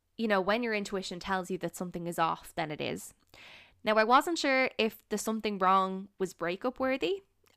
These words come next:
as we're both in our late twenties, so the likelihood of us being made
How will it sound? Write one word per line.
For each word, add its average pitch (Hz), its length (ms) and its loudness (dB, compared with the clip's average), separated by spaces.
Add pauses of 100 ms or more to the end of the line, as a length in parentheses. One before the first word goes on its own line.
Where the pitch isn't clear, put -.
as 185 440 2
we're 202 140 -4
both 185 260 0
in 262 80 -4
our 269 100 -2
late 269 160 -2
twenties, 233 640 -4
so 196 420 0 (280)
the 214 60 0
likelihood 220 460 4
of 220 140 0
us 214 200 0
being 208 320 -4
made 185 400 0